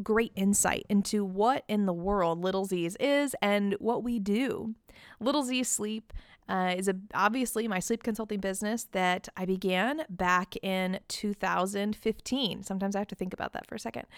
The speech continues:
Um, and whenever I tell people what I do, they inevitably say, "How'd you get into that?"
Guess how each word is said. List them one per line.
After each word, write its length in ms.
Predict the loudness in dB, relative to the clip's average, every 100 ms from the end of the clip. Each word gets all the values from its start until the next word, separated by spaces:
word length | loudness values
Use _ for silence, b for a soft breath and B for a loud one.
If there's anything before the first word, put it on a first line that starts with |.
| B B -2
Um, 520 | 2 6 6 4 2 2
and 160 | 4
whenever 320 | 4 2 4
I 80 | 2
tell 480 | 2 4 4 4 2
people 420 | 0 0 2 2
what 120 | 4
I 100 | 2
do, 420 | 2 0 4 6 6
they 240 | 4 0
inevitably 840 | 2 4 8 10 10 10 8 6
say, 440 | 6 2 0 0 -4 _
"How'd 280 | 2 4 6
you 80 | 8
get 120 | 10
into 260 | 8 6
that?" 400 | 6 6 4 -4